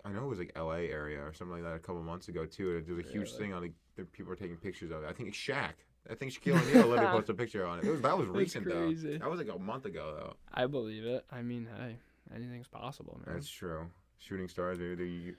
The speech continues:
Speaker 1: U F Os.
Speaker 2: Yeah.
Speaker 1: Uh,
Speaker 2: We're definitely not the only ones in
Speaker 1: definitely not.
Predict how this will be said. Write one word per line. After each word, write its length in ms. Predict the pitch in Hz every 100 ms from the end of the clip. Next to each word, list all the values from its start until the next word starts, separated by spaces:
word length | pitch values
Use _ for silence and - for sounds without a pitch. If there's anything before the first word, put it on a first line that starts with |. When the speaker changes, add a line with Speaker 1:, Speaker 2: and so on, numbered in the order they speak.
| - -
Speaker 1:
U 100 | 90
F 140 | 90
Os. 400 | 90 95 98 -
Speaker 2:
Yeah. 160 | - - - -
Speaker 1:
Uh, 440 | - 85 - - -
Speaker 2:
We're 140 | 139
definitely 240 | 151 202 269
not 120 | 185
the 80 | 127
only 220 | 123 113
ones 360 | 101 80 - - _ -
in 160 | - 131
Speaker 1:
definitely 260 | 127 120 135
not. 160 | -